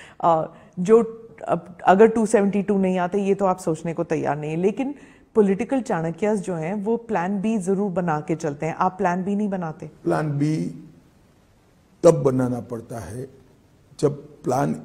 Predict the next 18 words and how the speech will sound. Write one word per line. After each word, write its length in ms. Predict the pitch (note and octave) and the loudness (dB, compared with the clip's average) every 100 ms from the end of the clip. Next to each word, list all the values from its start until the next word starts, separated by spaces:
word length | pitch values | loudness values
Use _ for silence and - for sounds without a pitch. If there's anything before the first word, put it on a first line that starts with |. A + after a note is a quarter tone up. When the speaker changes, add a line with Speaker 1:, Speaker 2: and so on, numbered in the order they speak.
| C3 | -2
Speaker 2:
ए 80 | |
में 180 | C3 C#3+ | 0 0
साठ 300 | C#3+ - C3 | -4 -2 -2
प्रतिशत 560 | B2+ C#3 B2+ B2 B2+ - | -2 -12 -10 -8 -8 -8
से 100 | F#3 | -10
कम 300 | E3+ - B2 | -10 -6 -4
संभावना 560 | A#2+ G#2 F#2 F#2 F#2+ D2 | -4 -8 -14 -14 -14 -16
हो। 120 | - - _ _ _ _ _ _ _ _ _ - D#3 D3 - - _ _ _ _ _ _ | -18 -20 _ _ _ _ _ _ _ _ _ -18 -18 -18 -20 -20 _ _ _ _ _ _
Speaker 1:
कितनी 260 | G#3 G#3 G#3 | -2 0 0
संभावना 520 | G3+ F#3 F#3 E3 E3+ | 0 -2 -2 -4 -4
है 120 | E3+ | -6
आपको? 160 | E3 C#3 | -6 -4
Speaker 2:
मैं 360 | C3+ C3+ C#3 | -2 2 2
निश्चित 600 | D3+ C3 B2+ - G3 - | 2 0 -2 0 0 2
रूप 140 | C3+ B2 | -4 -6
से 180 | - A#2+ | -4 -4
मानता 380 | A2+ A2+ G#2 | -4 -8 -12
हूं 240 | G#2 G2+ | -14 -12